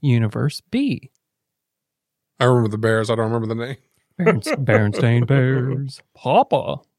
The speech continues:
Speaker 1: Another possible Mandela effect is actually Mona Lisa.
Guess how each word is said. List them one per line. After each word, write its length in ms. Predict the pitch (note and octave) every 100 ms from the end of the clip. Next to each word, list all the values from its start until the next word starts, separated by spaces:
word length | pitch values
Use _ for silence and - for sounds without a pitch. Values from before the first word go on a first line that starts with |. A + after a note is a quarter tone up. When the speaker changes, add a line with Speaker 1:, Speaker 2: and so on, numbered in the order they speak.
| _ _ _ _ _ _ _ _ _ _ _ _ _
Speaker 1:
Another 260 | E3 D3+ C#3
possible 480 | - C3 A#2 - A2+
Mandela 460 | A#2+ A2+ A2 A2
effect 340 | A2+ C3 C3+ -
is 120 | A#2+
actually 340 | C3+ - C3
Mona 340 | B2+ B2+ C#3 C3+
Lisa. 640 | C3+ D3+ - - - -